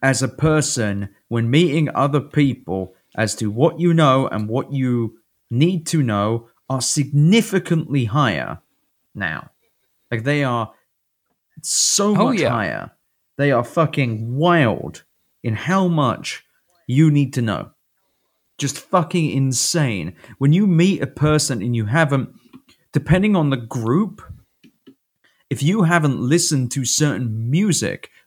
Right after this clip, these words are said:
Speaker 1: or seen certain films, that alone is an ostracizing thing, and it sucks. Because, I mean, on one hand, it's actually very good in that you know what? There's way more access to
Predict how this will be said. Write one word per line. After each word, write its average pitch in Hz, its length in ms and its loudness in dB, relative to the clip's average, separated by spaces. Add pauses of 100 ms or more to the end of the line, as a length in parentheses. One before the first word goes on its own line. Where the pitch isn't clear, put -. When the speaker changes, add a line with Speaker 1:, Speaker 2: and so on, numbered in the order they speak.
Speaker 1:
or 110 120 -2
seen 123 240 0
certain 104 400 -2
films, - 680 0 (640)
that 156 360 -2
alone 139 600 0
is 110 280 -6
an 107 100 -6
ostracizing 113 880 -4
thing, 92 440 -2
and 101 120 -4
it - 100 -10
sucks. - 680 -2 (320)
Because, 151 520 0 (460)
I 202 60 -6
mean, 214 180 -4 (100)
on 160 180 2
one 143 180 2
hand, 123 200 0
it's 92 160 -8
actually 104 220 -6
very 95 240 -2
good 202 420 2
in 127 260 -2
that 123 360 0 (540)
you 131 80 -2
know 151 180 2
what? 139 500 0
There's 117 260 0
way 135 260 0
more 120 260 -2
access 107 480 -4
to 98 600 -2